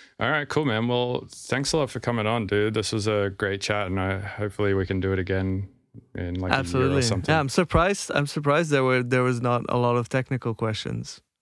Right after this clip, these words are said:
Speaker 2: I thought this was a
Speaker 1: I
Speaker 2: way
Speaker 1: mean,
Speaker 2: more,
Speaker 1: I,
Speaker 2: like, s-,
Speaker 1: no, I
Speaker 2: technical
Speaker 1: mean,
Speaker 2: po-, podcast, but I'm
Speaker 1: well,
Speaker 2: ha-,
Speaker 1: the
Speaker 2: I'm,
Speaker 1: way
Speaker 2: I'm
Speaker 1: I
Speaker 2: always more happy to talk about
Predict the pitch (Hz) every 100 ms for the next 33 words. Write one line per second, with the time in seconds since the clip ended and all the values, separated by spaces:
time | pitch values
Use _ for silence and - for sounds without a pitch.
0 | _ 120 - 127 123 127 117 123 120 117
1 | 120 120 120 120 117 127 - _ - -
2 | - 135 143 143 143 131 131 127 113 -
3 | 131 139 123 110 107 - - 113 - -
4 | - - - 135 139 131 139 143 160 156
5 | 160 165 170 175 151 160 165 156 147 -
6 | 143 135 135 127 127 127 117 113